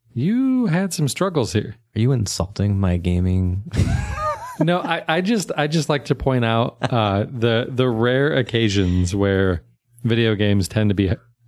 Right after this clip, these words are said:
Speaker 1: harder for you than they are for me, because it never, ever happens. So, Joe, how many times would you
Speaker 2: <laughs>
Speaker 1: say you died in this part of the, of the game?
Speaker 2: Uh, I don't know, at least half a dozen or more.
Speaker 1: Wow.
Speaker 2: Probably between,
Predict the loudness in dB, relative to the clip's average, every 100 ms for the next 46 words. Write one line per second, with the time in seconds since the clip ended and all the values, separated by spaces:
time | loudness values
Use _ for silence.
0 | -16 -4 0 2 0 0 0 2 2 2
1 | 2 2 0 0 0 0 0 0 0 0
2 | 0 0 0 0 0 0 -2 -4 -4 0
3 | 2 2 -2 -10 -20 _ _ -4 0 0
4 | 0 0 0 -2 -2 0 0 0 0 -2
5 | 0 0 2 2 0 -4 -20 _ -2 -2
6 | 0 0 2 2 2 0 -2 -2 0 2
7 | 2 0 -2 0 0 2 0 -2 -8 -20
8 | -14 -12 -2 -2 2 2 0 -2 -4 -4
9 | -2 -2 -2 -2 -2 0 2 2 0 -2
10 | -2 -4 -4 -2 -2 0 0 0 0 -2
11 | -4 -6 -6 -6 -4 0 2 2 0 -4
12 | -4 -4 -4 -8